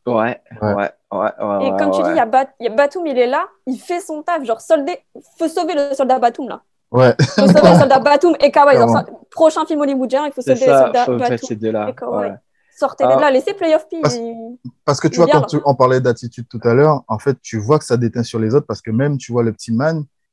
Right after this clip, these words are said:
Speaker 2: qui va aller se taper avec, euh, avec, euh, comment il s'appelle, euh, Collie Stein.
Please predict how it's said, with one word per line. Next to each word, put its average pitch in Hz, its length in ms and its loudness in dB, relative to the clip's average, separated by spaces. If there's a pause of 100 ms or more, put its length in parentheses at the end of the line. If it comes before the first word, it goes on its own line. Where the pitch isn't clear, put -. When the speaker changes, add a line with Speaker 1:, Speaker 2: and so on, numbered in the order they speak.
Speaker 2:
qui 117 140 -8
va 131 120 0
aller 135 160 0
se 127 60 -10
taper 135 380 -4
avec, 123 500 -4
euh, 104 680 -6
avec, 101 360 -10
euh, 98 340 -4 (1400)
comment 123 160 -2
il 117 40 -2
s'appelle, 110 340 -2
euh, 92 760 -6 (160)
Collie 123 220 2
Stein. 160 400 2